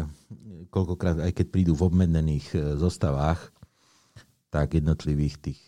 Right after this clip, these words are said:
tých hudobníkov častokrát poznám. Keď prídu noví, už vedia o nás, majú referencie od, e, iných kapiel, od iných hudobníkov.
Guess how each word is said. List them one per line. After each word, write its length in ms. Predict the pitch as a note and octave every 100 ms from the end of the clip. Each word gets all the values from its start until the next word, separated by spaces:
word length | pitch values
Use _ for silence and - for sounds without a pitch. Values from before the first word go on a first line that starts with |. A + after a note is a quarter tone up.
| C#2+ _
tých 120 | C#2+ C2
hudobníkov 640 | C#2+ C#2+ D2 C2+ - B1+
častokrát 480 | C#2+ C2+ C2+ B1+ C2
poznám. 560 | - C#2 C2+ C2 C2 C2 -
Keď 160 | - -
prídu 240 | - D2
noví, 400 | C#2+ E2 F2+ F2+
už 160 | E2 C#2+
vedia 400 | C#2 D#2+ E2 D#2
o 80 | D2+
nás, 400 | D2+ D2 - -
majú 480 | D2 C#2+ D2+ D2 C#2+
referencie 640 | D#2 - D2 C2+ - D2+ C#2+
od, 160 | C2+ -
e, 320 | D#2 C#2 C#2
iných 320 | D#2+ F#2 G#2+ -
kapiel, 400 | E2+ - C#2+ C#2+
od 120 | C2+
iných 280 | D#2+ E2+ C#2
hudobníkov. 640 | D2 C#2+ C#2+ - D2